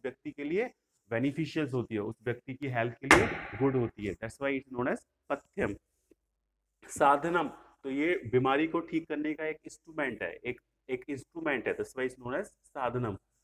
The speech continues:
तो चिकित्सितम, व्याधिहरम, पथ्यम, साधनम, औषधम, तो उसी को हम क्या कहते हैं?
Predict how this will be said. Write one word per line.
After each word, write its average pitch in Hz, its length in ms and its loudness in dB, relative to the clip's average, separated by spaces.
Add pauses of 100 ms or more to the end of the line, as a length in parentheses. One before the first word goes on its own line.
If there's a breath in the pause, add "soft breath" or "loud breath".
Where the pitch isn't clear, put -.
(160)
तो 117 60 -20
चिकित्सितम, 165 760 -4 (360)
व्याधिहरम, 165 720 2 (340)
पथ्यम, 185 560 -2 (160)
साधनम, 139 720 6 (380)
औषधम, 143 560 2
तो - 340 -18
उसी 113 260 -8
को 143 120 -4
हम 139 160 -4
क्या 127 160 -2
कहते 117 280 -4
हैं? 202 120 -10